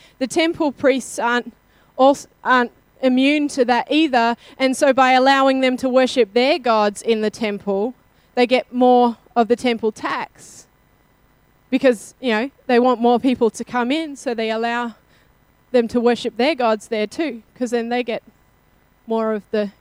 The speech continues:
income. And you can see how within a generation they've turned from worshipping God to building pagan statues in the temple and worshipping rocks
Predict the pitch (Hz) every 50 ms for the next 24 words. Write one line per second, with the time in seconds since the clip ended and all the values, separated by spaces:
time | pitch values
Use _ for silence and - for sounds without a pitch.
0 | _ - 269 277 262 - 220 226 233 185 208 - _ _ _ _ _ _ _ _
1 | _ _ _ _ _ _ _ _ _ _ _ - 214 214 208 - 233 220 202 -
2 | - 277 254 233 208 196 220 214 208 202 208 226 233 240 220 214 226 220 208 196
3 | - 226 214 208 202 208 220 247 240 - - 233 202 202 202 190 - - - 233
4 | 226 214 208 214 - - 214 202 208 208 196 - - 208 - 208 190 196 196 226
5 | 233 226 214 202 202 196 - _ _ _ _ _ _ _ - 226 185 233 226 233
6 | 208 220 208 196 - 220 220 196 208 196 202 190 - - - - - _ - -
7 | 214 202 196 - 185 202 202 202 196 - - 233 220 220 - - 202 190 190 190
8 | - _ _ _ _ - 202 202 208 214 202 - - 208 - - 220 202 196 202
9 | 196 185 _ _ _ _ _ _ _ _ - 233 208 - - _ _ - - -
10 | - -